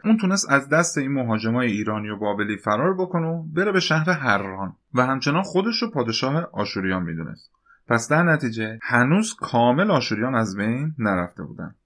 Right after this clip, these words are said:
مصری‌ها میان به کمک آشوربالیت دوم تا بتونن با هم از این شهر و آشوریان محافظت بکنن.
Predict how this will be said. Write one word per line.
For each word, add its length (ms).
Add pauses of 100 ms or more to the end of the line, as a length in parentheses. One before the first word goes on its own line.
(120)
مصری‌ها 800
میان 240
به 80
کمک 300
آشوربالیت 720
دوم 540
تا 100
بتونن 360
با 200
هم 180
از 180
این 100
شهر 400
و 300
آشوریان 720 (100)
محافظت 460
بکنن. 400